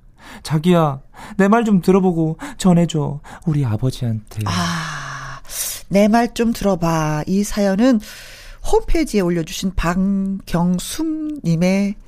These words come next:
Speaker 2: 사연이었습니다. 결혼을 앞두고 있으면 고민거리가 굉장히 많거든요.
Speaker 1: 네.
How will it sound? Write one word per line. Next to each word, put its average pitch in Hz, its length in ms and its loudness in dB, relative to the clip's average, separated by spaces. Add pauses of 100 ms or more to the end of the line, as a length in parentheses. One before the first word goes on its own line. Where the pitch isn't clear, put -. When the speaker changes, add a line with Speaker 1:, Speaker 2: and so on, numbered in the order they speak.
(120)
Speaker 2:
사연이었습니다. 151 1400 -4 (440)
결혼을 226 440 4
앞두고 202 340 0
있으면 165 580 -2
고민거리가 208 640 0
굉장히 415 540 -4
많거든요. 170 840 -2
Speaker 1:
네. 87 160 0